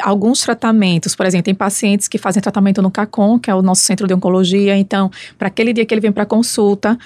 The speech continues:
antes de iniciar a quimio, precisa, às vezes, fazer a bolsa, porque tá com as taxas baixas de, de ferro, de sangue, então precisa daquela bolsinha pra poder,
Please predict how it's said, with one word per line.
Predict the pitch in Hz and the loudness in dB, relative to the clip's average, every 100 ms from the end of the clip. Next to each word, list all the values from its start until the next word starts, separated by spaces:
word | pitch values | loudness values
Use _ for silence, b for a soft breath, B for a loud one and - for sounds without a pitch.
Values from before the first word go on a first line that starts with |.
| B B | B B
antes | 247 294 247 | -2 0 2
de | |
iniciar | 233 226 - | 2 2 0
a | 220 | -2
quimio, | - 202 196 | -2 -2 0
precisa, | 196 214 226 220 220 | 0 0 0 0 2
às | 214 | 2
vezes, | 196 | 0
fazer | - 202 214 | 0 0 0
a | |
bolsa, | 233 214 190 165 | 0 0 0 -2
porque | - 202 220 | -4 -6 -4
tá | 208 | -4
com | 196 | -4
as | 202 | -4
taxas | - 185 214 202 | -4 -4 -2 -2
baixas | 190 196 185 - 208 | 0 0 0 0 -2
de, | 185 190 180 233 | 2 2 0 -2
de | 185 | -2
ferro, | 185 - 208 185 180 190 190 B B B | -2 -2 0 2 2 2 0 B B B
de | 214 | -2
sangue, | 190 - 185 202 | 0 2 2 2
então | 202 208 | 2 0
precisa | 220 233 - 247 | 2 0 0 0
daquela | 220 214 196 | 0 0 -2
bolsinha | 196 214 - 202 180 | 0 0 2 0 0
pra | - 214 | -2 -4
poder, | - 226 208 185 156 | -4 -4 0 0 -2